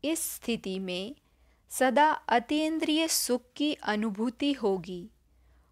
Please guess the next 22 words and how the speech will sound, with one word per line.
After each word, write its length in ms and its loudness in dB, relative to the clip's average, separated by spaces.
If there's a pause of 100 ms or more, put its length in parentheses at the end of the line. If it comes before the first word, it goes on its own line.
और 240 2 (100)
इसी 400 2 (160)
अतीन्द्रिय 800 2
सुख 400 -2
में 160 -2
स्थिति 480 -6
द्वारा 580 0 (640)
अनेक 480 2 (120)
आत्माओं 580 2
का 460 -2 (180)
सहज 600 0 (120)
आवाहन 600 4 (140)
कर 200 2
सकेंगे। 720 -4 (840)
यह 320 4
पावरफुल 800 2
स्थिति 600 -4
ही 360 -8 (540)
विश्व 500 0
कल्याणकारी 1040 2
स्थिति 540 -4
है। 300 -8